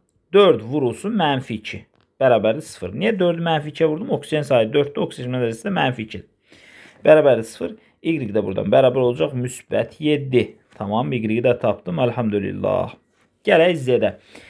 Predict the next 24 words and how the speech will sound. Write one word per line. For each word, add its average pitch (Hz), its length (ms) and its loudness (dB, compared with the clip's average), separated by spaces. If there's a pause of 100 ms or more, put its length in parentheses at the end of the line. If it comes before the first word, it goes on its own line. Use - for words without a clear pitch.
(400)
Bizə 165 220 0
deyir, 127 180 4
manqan 151 720 4
O 139 400 6
iki. 127 520 -2
Baxın, 127 260 -4
bu, 165 100 -8
bu 151 140 0
mübarək 123 420 4
maddədir. 104 400 -2
Necə 175 240 -4
tapacağım 165 380 -2
oksigenləşmə 156 340 -2
dərəcəsinin? 156 560 -2
Man-, 123 320 0
e, 131 240 0
deməli, 143 300 4 (100)
manqanı 156 400 0
bilmirəm. 104 400 0 (160)
Tamam, 117 240 -4
Z 160 320 0
qoyuram 98 380 2
bura. 131 200 4 (300)
Oksigeni 180 320 -2